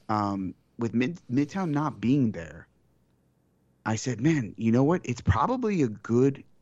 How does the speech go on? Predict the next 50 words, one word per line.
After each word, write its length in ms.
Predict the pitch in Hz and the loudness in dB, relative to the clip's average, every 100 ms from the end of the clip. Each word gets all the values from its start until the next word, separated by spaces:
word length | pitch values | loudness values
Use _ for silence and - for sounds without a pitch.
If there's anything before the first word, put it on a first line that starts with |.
| _ _ - | _ _ -8
a 40 | |
good 200 | 101 123 | -2 0
thing 140 | 127 143 | 2 0
for 120 | 117 | -2
some 220 | - 123 | -2 0
of 40 | 113 | 0
these 140 | 104 | -4
smaller 400 | - 110 107 107 | -4 -2 0 0
vendors, 640 | 101 123 196 60 - - _ _ _ _ _ _ _ _ _ _ | 0 0 -2 -4 -12 -18 _ _ _ _ _ _ _ _ _ _
because 960 | - 110 - - 107 98 92 85 - - _ _ _ _ _ | -4 -2 -4 -4 0 2 2 -2 -6 -14 _ _ _ _ _
people 280 | - 165 202 | 0 2 2
still 240 | - 151 | 2 0
have 280 | 139 139 135 | 0 -4 -2
the 140 | 123 117 | -2 -2
itch 200 | 120 - | -4 -2
to 80 | 104 | -2
buy 160 | 98 | -2
comics, 460 | 98 - 160 120 - | -4 -4 -2 -2 -2
and 80 | 113 | -2
they 100 | 156 | -2
may 160 | 175 | 0
have 80 | 139 | 0
been 140 | 110 | 0
buying, 240 | 101 110 117 | 0 0 2
'Oh, 120 | 170 | 0
I'm 120 | 123 | -2
gonna 140 | 123 131 | -4 -6
get 160 | 127 | -6
the 120 | - 113 | -4 2
latest 440 | 131 143 135 - | 4 2 0 -8
variant 640 | - 120 107 123 135 151 147 | -6 -4 -2 0 2 2 2
of 100 | 139 | 0
this 200 | 190 - | -2 -2
thing, 300 | - 104 98 | -2 0 2
or 100 | 101 | 0
I'm 80 | |
gonna 140 | 123 131 | 0 -2
get 140 | 135 | -2
that.'" 180 | 165 160 | 0 0
And 120 | 135 | 0
instead, 340 | 113 101 - 160 | 0 -4 -4 -2
they're 100 | 127 | -2
putting 280 | 110 131 131 | -2 0 0
their 100 | 120 | 0
money 340 | 117 127 123 | 0 0 0
into, 220 | 110 - | -2 -2
like, 280 | 95 85 82 | -4 -4 -6
the 100 | 82 - | -6 0
older 400 | 170 233 190 104 | 2 2 0 0
stuff. 420 | - 85 71 | -4 -10 -12